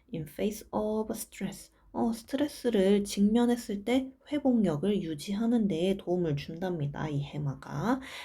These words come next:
And 그리고 이것은요, is involved. 관여돼 있습니다. 뭐와? Mood regulation. 우리 regulation 하면 조절이죠.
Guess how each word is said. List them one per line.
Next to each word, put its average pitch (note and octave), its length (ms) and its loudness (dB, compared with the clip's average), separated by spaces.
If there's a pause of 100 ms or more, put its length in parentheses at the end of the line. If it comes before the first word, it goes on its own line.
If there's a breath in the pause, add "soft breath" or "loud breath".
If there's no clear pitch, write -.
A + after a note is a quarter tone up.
(200 loud breath)
And D3+ 280 0
그리고 B3 680 2
이것은요, G#3 880 -2
is D3 300 -2
involved. E3 760 0 (360 loud breath)
관여돼 A#3 440 4
있습니다. G#3 760 2
뭐와? D3 400 2
Mood E3+ 420 2
regulation. G#3+ 1040 0
우리 D3 140 -4
regulation F#3+ 600 -6
하면 G3+ 300 -2
조절이죠. D3 600 -10